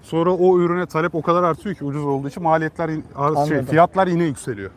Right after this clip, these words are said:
Speaker 2: Fiyatlar gene yükseliyor,
Speaker 1: Yani
Speaker 2: öyle
Speaker 1: buna
Speaker 2: olacak.
Speaker 1: rebound etkisi deniyor. Bazı şeyleri öyle çözemiyorsun maalesef.
Speaker 2: Ya şimdi Tevfik, gerçekten yani biz nüfus artışından gittik. Çok tatsız bir noktaya geldi. Yani bunun toplumda nasıl bir etkisi olacak? Şimdi bir noktada insanın içgüdüsü var. İnsanın içgüdüsü çoğalmak.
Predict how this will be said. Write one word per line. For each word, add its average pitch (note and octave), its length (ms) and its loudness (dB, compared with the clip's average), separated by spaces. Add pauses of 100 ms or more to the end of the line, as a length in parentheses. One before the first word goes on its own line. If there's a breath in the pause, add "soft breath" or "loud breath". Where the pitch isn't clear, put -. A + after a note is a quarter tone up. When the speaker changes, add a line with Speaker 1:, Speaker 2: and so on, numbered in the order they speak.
(100)
Speaker 2:
Fiyatlar C#3+ 400 -2
gene C#3 220 -6
yükseliyor, C3 440 -8
Speaker 1:
Yani C#3 80 0
Speaker 2:
öyle C#3 140 -2
Speaker 1:
buna D3 100 -2
Speaker 2:
olacak. F#3 180 2
Speaker 1:
rebound F3+ 300 2
etkisi B2 360 -10
deniyor. G#2+ 280 -12
Bazı C#3 260 -6
şeyleri C#3 200 -6
öyle D3+ 180 -8
çözemiyorsun G#2+ 600 -10
maalesef. G2 360 -18 (340)
Speaker 2:
Ya D#3+ 120 0
şimdi G3+ 760 0
Tevfik, F#3 280 -6
gerçekten F3+ 560 2
yani C3 280 -4
biz C#3+ 100 -2
nüfus D#3 320 -6
artışından F3+ 680 -2
gittik. - 320 -8
Çok F#3 200 -6
tatsız F#3 400 -4
bir G3 60 -4
noktaya G3 400 -4
geldi. E3 480 0 (720 loud breath)
Yani D#3 240 4
bunun F3+ 180 2
toplumda G3+ 480 0
nasıl G#3+ 240 -4
bir G3+ 80 0
etkisi F3 380 -6
olacak? D3+ 400 0
Şimdi F3 260 -4
bir G#3+ 60 2
noktada F#3+ 320 -2
insanın G3+ 340 -4
içgüdüsü F#3+ 520 -2
var. B2+ 140 2
İnsanın D3 320 -6
içgüdüsü E3+ 420 -6
çoğalmak. F#3 640 4